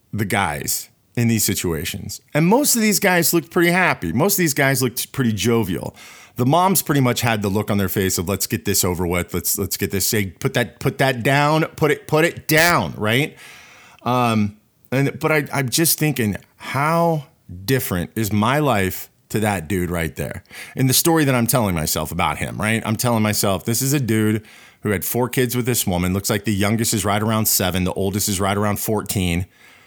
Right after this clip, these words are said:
Mix two more in there." Like, how much is his life different than mine? I mean, how much since this happened? When we both, when he was prob-, he, the, the guy was probably forty younger than me.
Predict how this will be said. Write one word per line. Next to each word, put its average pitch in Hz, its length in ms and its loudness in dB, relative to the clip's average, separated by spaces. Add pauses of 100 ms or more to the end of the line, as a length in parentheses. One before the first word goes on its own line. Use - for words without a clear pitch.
(140)
Mix 104 240 0
two 127 160 2
more 110 220 4
in 92 140 2
there." 87 340 -2 (280)
Like, 104 140 -6
how 147 320 2
much 104 300 -2
is 95 140 0
his 90 140 -2
life 82 280 -2
different 71 300 -6
than 67 140 -8
mine? - 280 -14 (1600)
I 123 40 2
mean, 110 160 0
how 151 280 2
much 135 440 0
since - 260 0
this 95 200 0
happened? 80 440 -4
When 98 140 2
we 131 100 2
both, 127 400 0
when 110 220 -2
he 131 100 2
was 113 160 0
prob-, 98 300 0
he, 135 100 0
the, 131 200 -2
the 131 180 -4
guy 147 220 0
was 117 120 -2
probably 92 380 0
forty 104 540 0 (320)
younger 113 360 2
than 107 160 0
me. 110 320 2